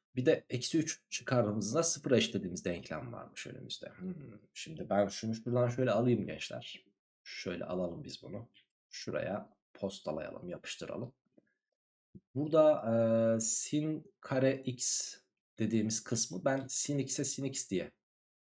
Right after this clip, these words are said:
ayırayım. Burayı ayırabiliyor muyum? Ayıramıyorum. Hmm, peki. Tamam, sıkıntı yok.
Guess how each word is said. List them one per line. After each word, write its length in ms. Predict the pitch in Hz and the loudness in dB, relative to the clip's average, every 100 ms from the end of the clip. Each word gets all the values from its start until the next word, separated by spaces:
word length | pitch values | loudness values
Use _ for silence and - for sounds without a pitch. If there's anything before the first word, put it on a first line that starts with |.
| _ - | _ -4
ayırayım. 460 | 95 90 117 - - _ _ _ _ _ _ | -2 0 -2 -4 -12 _ _ _ _ _ _
Burayı 640 | 95 104 143 175 147 101 101 | -6 -2 8 10 10 8 6
ayırabiliyor 540 | 113 120 117 113 110 | 6 8 8 8 6
muyum? 200 | 135 214 | 6 6
Ayıramıyorum. 500 | 139 104 90 78 71 _ _ - - _ | 8 8 4 -2 -10 _ _ -20 -20 _
Hmm, 1040 | 156 127 104 180 165 160 151 123 - - - | 2 4 4 2 -4 -10 -10 -12 -12 -14 0
peki. 420 | 175 175 113 - - _ _ _ _ _ - | 2 2 -2 -4 -10 _ _ _ _ _ -2
Tamam, 300 | 107 - 113 | -2 -2 -6
sıkıntı 500 | - - - 107 - | -4 -2 -2 -4 -6
yok. 300 | - - - | -12 -12 -20